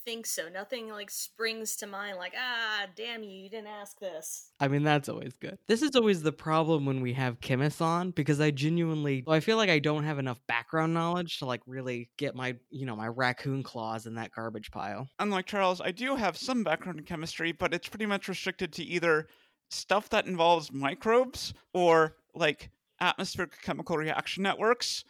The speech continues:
Speaker 3: and I don't actually understand most of the, the chemistry behind that. I just look for interesting t-, statistical patterns in them.
Speaker 1: Yeah, I kinda run away from atmospheric chemistry.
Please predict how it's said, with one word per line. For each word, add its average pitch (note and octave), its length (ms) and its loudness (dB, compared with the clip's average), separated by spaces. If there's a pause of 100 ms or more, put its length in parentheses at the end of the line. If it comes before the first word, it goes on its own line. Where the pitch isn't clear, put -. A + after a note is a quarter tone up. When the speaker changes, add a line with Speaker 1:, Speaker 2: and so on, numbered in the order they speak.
(200)
Speaker 3:
and F3 120 4
I F3 60 8
don't F#3+ 160 6
actually F3+ 300 4
understand D#3+ 460 2
most D3+ 240 2
of - 60 -12
the, C#3 100 -6 (360)
the D3 80 -8
chemistry D#3 440 -4
behind C#3+ 380 0
that. C#3 140 4
I D3 100 2
just C3+ 220 -8
look D3 140 -8
for B2 120 -4
interesting D3+ 440 -6
t-, - 80 -12
statistical - 680 0
patterns C3+ 420 -2
in C3+ 100 0
them. C#3 180 -2 (280)
Speaker 1:
Yeah, A#3 180 0
I B3 100 4
kinda C#4+ 280 2
run A#3 200 -2
away G#3+ 240 -4
from G3+ 180 -12
atmospheric F#3 600 -8
chemistry. F#3 680 -8